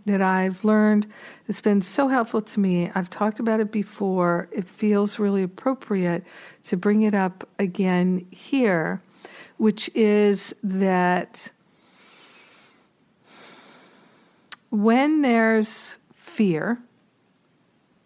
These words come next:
rather, when there's anger, there's fear.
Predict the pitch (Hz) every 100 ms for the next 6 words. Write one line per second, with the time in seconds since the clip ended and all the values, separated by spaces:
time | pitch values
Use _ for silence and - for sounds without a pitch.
0 | _ _ - 196 190 180 190 208 233 262
1 | 254 240 - - 190 175 156 196 - _
2 | _ _ _ _ _ _ _ - 196 190
3 | 180 - - 202 180 170